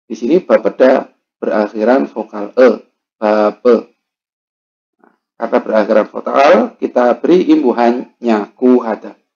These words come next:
Jadi bapenya kuhada artinya menanyakan sibuk.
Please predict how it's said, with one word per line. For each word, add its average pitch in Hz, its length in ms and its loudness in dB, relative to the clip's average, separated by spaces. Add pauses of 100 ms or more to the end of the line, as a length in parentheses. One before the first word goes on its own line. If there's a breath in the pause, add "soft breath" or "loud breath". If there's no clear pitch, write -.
(280)
Jadi 110 240 -4
bapenya 160 640 2
kuhada 113 680 -2
artinya 117 540 -8
menanyakan 117 960 -4 (160)
sibuk. - 480 -12